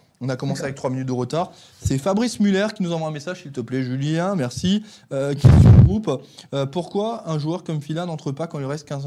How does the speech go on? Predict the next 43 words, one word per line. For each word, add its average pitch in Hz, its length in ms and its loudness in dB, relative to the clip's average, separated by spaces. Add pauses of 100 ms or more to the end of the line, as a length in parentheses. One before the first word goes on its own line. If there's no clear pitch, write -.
minutes 131 440 -8
et 143 80 -12
que, 143 80 -10
comme 139 240 -6
hier, 151 220 -6
Gilbert 139 420 -6
est 143 60 -8
dans 131 140 -6
le 117 60 -8
dur 147 180 -10
physiquement ? 127 520 -10 (320)
Le 143 160 -4
coach 185 320 -6
se - 140 -10
plaint 151 480 -8
du 131 140 -8
manque 147 240 -8
de 107 180 -6
profondeur 135 680 -6
de 123 80 -8
l'effectif, 113 540 -12
mais 123 100 -6
là, 135 160 -4
pour 143 160 -10
le 123 120 -6
coup, 165 260 -8
une 139 120 -8
option 143 260 -10
est 135 40 -10
possible. 151 440 -8 (260)
Ce - 140 -12
n'est 123 100 -4
pas 156 160 -4
une 131 120 -6
critique, 117 340 -10
je 143 60 -8
ne 123 60 -6
me 113 60 -6
permettrai 110 380 -8
pas, 151 260 -6
mais 131 140 -8
une 135 200 -8
interrogation. 110 720 -12